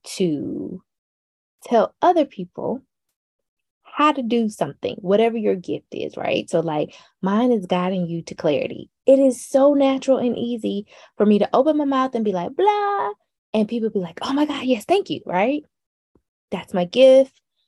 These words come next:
I've been able to hone it and actually put it into a system. But that took a lot of,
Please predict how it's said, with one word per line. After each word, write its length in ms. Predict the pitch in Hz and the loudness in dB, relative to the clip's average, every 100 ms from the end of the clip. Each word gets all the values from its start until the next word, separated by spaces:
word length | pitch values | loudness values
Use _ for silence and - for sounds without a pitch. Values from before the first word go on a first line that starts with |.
| _ _ | _ _
I've 180 | 180 170 | -6 -4
been 120 | 170 | -4
able 180 | 170 156 | -4 -8
to 60 | 156 | -10
hone 480 | - 254 233 226 | -2 0 2 0
it 360 | 214 214 214 - _ _ _ | -2 -2 -4 -8 _ _ _
and 140 | 180 - | -6 -2
actually 420 | 175 170 - 170 | -2 -2 -4 -8
put 180 | 170 175 | -4 -4
it 80 | 156 | -4
into 260 | 156 - 147 | -6 -6 -8
a 60 | |
system. 480 | - - - - 214 _ _ _ _ | -8 -12 -10 -12 -12 _ _ _ _
But 140 | 226 214 | -8 -2
that 200 | 320 381 | -2 0
took 160 | 349 | -2
a 80 | 196 | -2
lot 400 | 143 151 170 | -4 -4 -6
of, 80 | 151 | -6